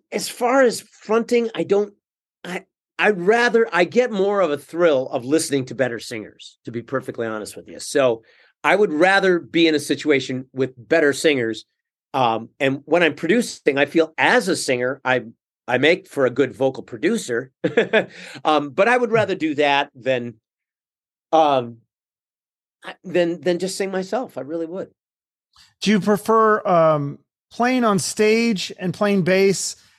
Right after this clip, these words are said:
Speaker 2: and, and like in Foreigner, you're playing the same songs, or is it more of a thrill to create new music, or is it both? Just different?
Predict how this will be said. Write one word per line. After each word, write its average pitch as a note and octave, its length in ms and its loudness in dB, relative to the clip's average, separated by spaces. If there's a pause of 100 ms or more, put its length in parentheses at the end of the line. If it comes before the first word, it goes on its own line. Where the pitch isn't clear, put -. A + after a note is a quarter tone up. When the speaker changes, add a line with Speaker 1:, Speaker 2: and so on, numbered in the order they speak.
(140)
Speaker 2:
and, F3 240 0
and F3 180 -2
like F3 140 2
in E3+ 100 2
Foreigner, G3+ 460 2
you're F#3+ 120 4
playing G#3+ 240 0
the E3+ 80 0
same G3+ 340 2
songs, A#3 500 2
or E3+ 60 2
is D3+ 80 0
it G3 80 0
more F#3+ 180 4
of F3 80 2
a E3+ 60 2
thrill F#3+ 420 2
to F3+ 260 0
create F3 520 2
new G#3+ 460 2 (320)
music, D3+ 680 2 (200)
or F3 120 2
is E3 80 4
it D#3+ 80 4
both? C#3+ 400 0 (160)
Just C3+ 220 -2
different? D3 340 0